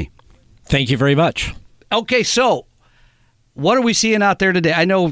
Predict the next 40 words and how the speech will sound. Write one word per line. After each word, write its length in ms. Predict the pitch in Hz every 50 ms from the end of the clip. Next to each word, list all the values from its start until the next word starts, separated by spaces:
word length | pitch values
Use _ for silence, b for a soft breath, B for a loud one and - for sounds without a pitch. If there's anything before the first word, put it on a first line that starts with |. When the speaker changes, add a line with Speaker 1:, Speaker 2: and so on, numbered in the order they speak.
| 131 143 156
Speaker 2:
th-, 140 | 165 160 151
what 240 | 165 170 180 220
are 60 | 226 196
the, 100 | 175 196
what 140 | 190 202
are 40 | 208
the 80 | 185 170
scams 640 | - - - - 180 175 180 180 180 180 175 139
that, 240 | 123 160 147 - -
that, 240 | - 156 147 127 117
that 240 | - 147 139 123 135
you're 180 | 147 170 165
hearing 300 | 143 156 160 160 156 151
about 240 | 143 135 147 147 147
and 80 | 143 143
you're 100 | 139 135
seeing? 380 | - - 160 160 147 143 139 156
When 200 | 135 131 143 135
we 140 | 139 143 147
could 160 | 139 151 135
talk 260 | - 151 151 160 - -
about 440 | 143 131 139 139 139 139 131 - B B B B B B B B B B
locally, 560 | - 135 135 143 151 151 - 160 147 147 143 131
Darren 380 | 107 143 147 147 147 139 123
Berg, 260 | 110 143 151 156 139
of 140 | 139 139 -
course, 340 | - 143 143 139 147 - -
who's 240 | 143 135 123 - 131 - - _ _ _ - -
maybe 360 | 143 139 147 151 139 147 143
listening. 400 | 135 143 147 139 - 160 147 135
And 80 | 123
Darren, 260 | 123 139 147 147 143 139
if 100 | - 143
you 120 | 135 135
are, 160 | 139 143 143
please 320 | - - 151 151 147 131 -
check 260 | - - 147 139 -
yourself 360 | 135 127 - 151 139 131 -
back 280 | - 143 135 127 - -
in. 240 | 180 196 208 196